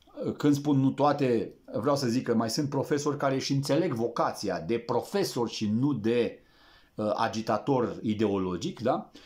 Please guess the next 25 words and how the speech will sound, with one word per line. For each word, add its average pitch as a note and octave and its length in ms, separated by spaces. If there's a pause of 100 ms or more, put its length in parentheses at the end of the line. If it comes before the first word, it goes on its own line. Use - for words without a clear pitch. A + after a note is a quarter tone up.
(300)
Și-au, F#3+ 480
și-au F3+ 180
abandonat, E3+ 460
ziceam, E3 340
uh, C#3 220
vocația C#3 520
de D3 360
pregătire C3+ 600
și - 180
formare C#3 500
a A2+ 80
tinerilor G#3+ 460
și A#3 220
au, G3+ 240
a, C#3+ 180
a, C3 300
au B2+ 200
dobândit B2 500
una E3 220
de C#3+ 160
îndoctrinare D3+ 920
și D3+ 240
de D3 340 (300)
propagandă D3 580
ideologică. C#3 720